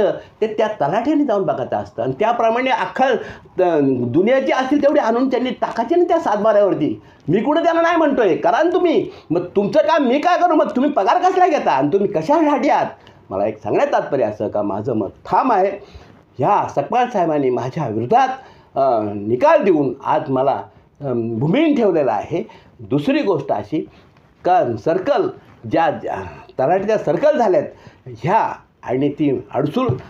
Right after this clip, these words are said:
अ, म्हणून महिला जी तलाठी म्हणून आ-, आंबिवली कर्जत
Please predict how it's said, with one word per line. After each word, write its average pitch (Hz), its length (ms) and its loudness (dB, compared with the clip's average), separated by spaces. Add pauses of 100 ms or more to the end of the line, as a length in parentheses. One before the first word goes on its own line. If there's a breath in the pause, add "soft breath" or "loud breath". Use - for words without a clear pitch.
(220 loud breath)
अ, 120 180 -2
म्हणून 127 600 -2
महिला 196 400 2
जी 175 200 -2
तलाठी 196 440 -2
म्हणून 233 240 -2
आ-, 165 260 -2 (460)
आंबिवली 170 500 0 (280 loud breath)
कर्जत 151 220 -2